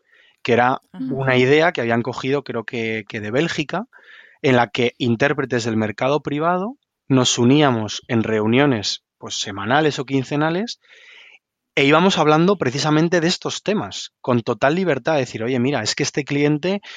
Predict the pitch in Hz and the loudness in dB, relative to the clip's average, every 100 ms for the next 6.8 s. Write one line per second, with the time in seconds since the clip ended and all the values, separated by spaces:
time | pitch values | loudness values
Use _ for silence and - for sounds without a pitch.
0 | - - 117 - 120 147 170 151 110 143 | -16 -4 -4 -2 -2 0 2 0 0 0
1 | 139 107 117 143 117 113 - 151 135 123 | 0 -2 0 0 0 -4 -4 -4 -2 0
2 | 143 - 131 120 113 127 143 147 139 139 | -2 -2 -2 -2 -2 0 0 -2 -2 -2
3 | 156 165 127 110 - - - - 117 117 | -2 -4 -6 -6 -14 -20 -20 -4 -2 0
4 | 147 135 131 143 - 170 - 123 - 107 | 0 2 4 2 2 -2 0 0 0 0
5 | 104 107 143 151 104 - - - 123 135 | -2 2 2 2 0 -4 -6 -6 -2 0
6 | 143 147 143 147 175 180 202 | 2 0 -2 -2 -2 0 -2